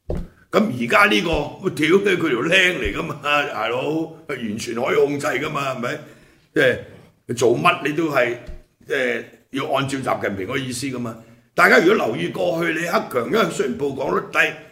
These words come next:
但係佢自己都好勤力喺嗰個政務上面，同埋佢上山下鄉周圍去嘅，你明唔明啊？係咪？佢又好熟悉經濟嘅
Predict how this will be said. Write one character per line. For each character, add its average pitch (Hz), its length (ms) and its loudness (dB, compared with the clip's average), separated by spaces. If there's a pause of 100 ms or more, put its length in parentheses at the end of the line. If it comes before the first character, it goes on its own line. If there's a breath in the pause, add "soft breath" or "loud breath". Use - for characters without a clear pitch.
(100)
但 147 180 4
係 170 80 4
佢 190 60 6
自 151 200 -2
己 196 100 4
都 226 100 4
好 196 200 -2
勤 101 240 -6
力 120 140 -2
喺 202 180 0
嗰 185 140 0
個 170 120 -2
政 147 260 -2
務 123 180 -6
上 120 180 -4
面， 120 160 -4
同 98 100 -8
埋 101 140 -4
佢 147 180 -4 (260 loud breath)
上 151 220 4
山 190 180 2
下 139 280 -2
鄉 175 140 -2
周 180 120 0
圍 127 240 -2
去 131 200 -2
嘅， 131 140 2
你 135 80 0
明 107 120 -4
唔 101 40 -8
明 110 80 -4
啊？ 123 240 4
係 - 40 -4
咪？ 156 220 -2 (300 loud breath)
佢 180 100 4
又 143 160 8
好 185 60 8
熟 151 180 2
悉 - 180 0
經 185 240 0
濟 139 240 4
嘅 123 180 -2